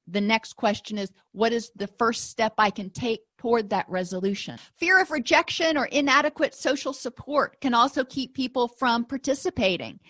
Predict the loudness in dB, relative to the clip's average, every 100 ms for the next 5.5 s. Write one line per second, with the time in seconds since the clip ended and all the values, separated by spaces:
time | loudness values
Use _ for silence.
0 | -20 _ 4 4 2 -6 -6 0 0 0
1 | 0 2 0 -2 -8 -4 -2 -2 -4 -2
2 | 0 0 -2 -6 -4 -2 -4 -6 -8 -8
3 | -6 -2 -4 -2 -8 -4 -4 -4 -2 0
4 | 0 -2 -10 -20 -20 -6 -2 0 0 -2
5 | -4 -4 -4 -4 -4